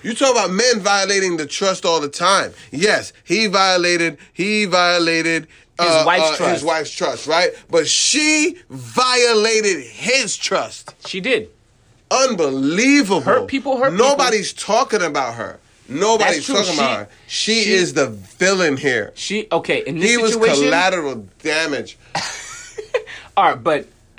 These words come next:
Speaker 2: so we're gonna go by the church folk. Did you know the church folks gonna say? Church folk gonna be like,
Speaker 1: "He shouldn't have done it."
Speaker 2: He's a
Speaker 1: Church folks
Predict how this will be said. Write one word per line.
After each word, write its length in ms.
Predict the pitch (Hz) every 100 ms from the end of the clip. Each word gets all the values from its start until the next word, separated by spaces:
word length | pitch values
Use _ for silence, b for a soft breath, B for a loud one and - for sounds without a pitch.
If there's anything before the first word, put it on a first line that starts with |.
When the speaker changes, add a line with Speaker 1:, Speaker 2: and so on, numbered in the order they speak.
| - -
Speaker 2:
so 180 | 175
we're 160 | 143 185
gonna 160 | 226 196
go 100 | 180
by 160 | 156
the 80 | 139
church 280 | - 143 -
folk. 180 | 107 107
Did 160 | 120
you 60 | 185
know 100 | 196
the 100 | 147
church 240 | - 156
folks 220 | 135 110
gonna 180 | - 107
say? 240 | 104 95 92
Church 240 | - 175 -
folk 240 | 170 160
gonna 180 | 147 135
be 80 | 123
like, 400 | 113 110 101 -
Speaker 1:
"He 140 | - 143
shouldn't 320 | - 143 127
have 160 | 127 98
done 240 | 123 120
it." 120 | - -
Speaker 2:
He's 160 | 147 147
a 40 |
Speaker 1:
Church 120 |
folks 20 | 220